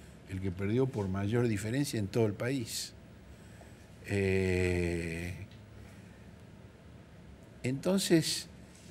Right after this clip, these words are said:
digamos, la idea de, del surgimiento de Cristina los pone muy mal, porque ellos apostaron a la desaparición de Cristina, tuvieron actitudes, este, muy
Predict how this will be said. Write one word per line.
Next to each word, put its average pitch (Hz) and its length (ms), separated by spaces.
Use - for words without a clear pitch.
digamos, 110 240
la 110 140
idea 139 580
de, 101 260
del 95 320
surgimiento 131 840
de 139 120
Cristina 156 480
los 110 200
pone 131 260
muy 107 220
mal, 78 260
porque 110 200
ellos 117 160
apostaron 107 840
a 87 100
la 87 280
desaparición 95 840
de 123 120
Cristina, 156 800
tuvieron 113 460
actitudes, 98 800
este, 92 200
muy 98 480